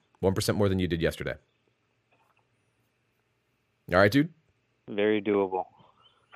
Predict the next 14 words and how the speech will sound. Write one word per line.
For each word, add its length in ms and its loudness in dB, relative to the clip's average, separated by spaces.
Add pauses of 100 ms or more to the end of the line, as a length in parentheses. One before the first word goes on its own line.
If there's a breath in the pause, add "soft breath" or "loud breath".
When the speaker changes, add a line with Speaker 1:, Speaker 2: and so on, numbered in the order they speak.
(440)
Speaker 1:
And 240 4
remember, 460 4 (160)
the 140 4
gym 400 4 (200)
is, 440 4
is 180 6
a 100 8
good 240 2
place 240 2
to 100 -10
start, 440 2 (560)
but 220 2
that 220 4
is 440 0